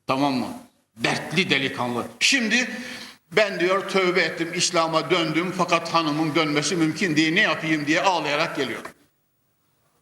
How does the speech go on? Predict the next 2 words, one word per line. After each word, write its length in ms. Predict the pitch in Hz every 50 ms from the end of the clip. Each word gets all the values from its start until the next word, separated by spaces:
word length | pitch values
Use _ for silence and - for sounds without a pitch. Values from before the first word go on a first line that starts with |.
| _ _ _ _ _ _ _ _ _ _ _ _ _ _ _
Ya, 160 | - 113 104 95 92 92 90 - - _ _ _ _ _ _ _ _ _ _ _ _ _ _ _ _ -
ya 240 | 127 127 120 113